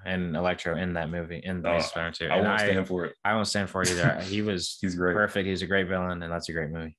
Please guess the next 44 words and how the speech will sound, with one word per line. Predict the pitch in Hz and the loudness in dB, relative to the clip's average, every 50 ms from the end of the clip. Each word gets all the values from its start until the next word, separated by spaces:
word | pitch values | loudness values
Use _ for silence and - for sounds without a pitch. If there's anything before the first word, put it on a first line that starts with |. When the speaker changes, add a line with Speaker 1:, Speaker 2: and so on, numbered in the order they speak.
| _ - | _ -2
Speaker 2:
Yeah, | 90 90 85 80 - _ - | 0 0 0 -2 -6 _ -4
he's | - 92 85 | -4 -2 0
great. | 82 87 90 85 80 - - - _ _ _ _ _ - | 2 2 2 2 0 -4 -8 -16 _ _ _ _ _ -2
Uh, | 85 85 85 82 78 - - - | 0 2 4 4 2 2 -2 -2
I | - 92 | 0 2
know | 95 92 | 2 2
most | 92 90 90 - - | 2 2 -2 -2 -2
people | 92 87 82 | -2 -2 0
don't | 82 78 78 | 0 0 0
like | 80 80 - | 0 -2 -2
that | 82 76 | -2 -2
movie, | 78 80 80 78 78 78 - - | -2 -4 -4 -6 -8 -10 -12 -10
but, | - 80 80 73 73 | -8 -6 -4 -4 -2
um, | 78 76 73 71 71 - _ _ _ | -4 -4 -6 -8 -10 -14 _ _ _
yeah, | - 90 87 | -2 -2 -2
the | 80 82 | -2 -2
cinematography | - - 101 98 95 - 92 92 95 92 90 - 95 92 90 | 0 2 4 4 4 4 4 4 4 4 2 2 2 2 2
with, | 87 90 - - _ _ - | 0 -2 -4 -6 _ _ -2
like, | 90 82 85 87 | 2 2 2 2
the | - 82 | 2 -2
lightning, | 80 82 90 92 90 87 85 | 2 4 4 4 4 2 2
I | 85 90 95 87 | 2 2 2 2
thought | - - 95 92 90 | 2 2 2 2 2
they | - 92 90 | 2 -2 -2
did | 90 85 | 0 0
a | 82 | 0
Speaker 1:
Oh, | 107 107 | 2 2
Speaker 2:
great | 101 95 | 4 4
Speaker 1:
it | 95 | 4
was | 92 | 2
Speaker 2:
job. | 90 87 90 | 4 4 4
Speaker 1:
amazing. | 87 87 90 90 87 85 82 82 80 73 | 2 2 0 -2 -4 -6 -8 -8 -6 -4
And | 95 98 | -2 0
the | 95 | 2
Speaker 2:
Yeah. | 87 | 2
Speaker 1:
soundtrack | 82 110 110 117 120 117 - 87 80 76 - | 4 4 4 4 2 2 2 0 0 0 0
also. | 80 87 82 - - 78 73 76 80 80 | 0 0 0 -2 -4 -6 -6 -6 -4 -2
Speaker 2:
Yeah, | 87 101 101 | 2 4 4
Speaker 1:
Dubstep, | 95 90 90 104 113 110 - - 113 110 | 6 6 6 4 2 2 2 2 2 2
Speaker 2:
um, | 101 104 | 4 2
Speaker 1:
I | 95 | 2
don't | 95 95 95 | 2 2 2
really | 98 95 90 87 | 2 0 0 0
like, | 87 85 85 95 107 107 _ | 0 0 0 0 -2 -4 _